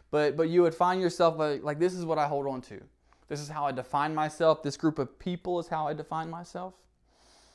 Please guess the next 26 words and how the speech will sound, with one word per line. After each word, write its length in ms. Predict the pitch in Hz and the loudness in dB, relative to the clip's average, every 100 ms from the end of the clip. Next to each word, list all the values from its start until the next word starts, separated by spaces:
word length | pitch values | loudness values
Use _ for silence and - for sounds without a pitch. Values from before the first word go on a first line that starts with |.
| - _ - | -20 _ -4
And 100 | 143 | 0
I 120 | 165 | 2
would 160 | 185 | 2
encourage 520 | 160 156 202 202 185 160 | 2 -4 0 2 2 2
you 120 | 147 | 0
to 160 | 151 139 | 0 -4
press 400 | - 170 175 185 | -2 -2 -2 -6
yourself 480 | 165 - 147 143 - _ | -6 -2 -2 -2 -8 _
outside 880 | 147 160 151 - - 143 135 113 110 | 0 0 0 -8 -6 -6 -6 -10 -16
of 80 | 117 | -14
that 180 | 107 - | -14 -12
group 220 | 117 - | -16 -18
of 100 | _ | _
people. 300 | 127 - - _ _ _ _ _ _ _ _ _ _ _ _ _ - | -18 -16 -20 _ _ _ _ _ _ _ _ _ _ _ _ _ -2
I 120 | 165 | 0
think 180 | 208 180 | 2 2
a 80 | |
fantastic 880 | - - - 175 196 214 190 190 180 | 0 -6 -6 -4 -2 0 0 0 -2
exercise 560 | 160 160 147 - 139 131 | -2 -2 -8 -4 -2 -2
for 120 | 147 | -4
you 140 | 139 135 | 0 0
all 120 | 151 | 0
to 60 | |
do 160 | 151 151 | -2 -2
right 200 | 147 143 | 0 -2
now 260 | 135 110 | -4 -8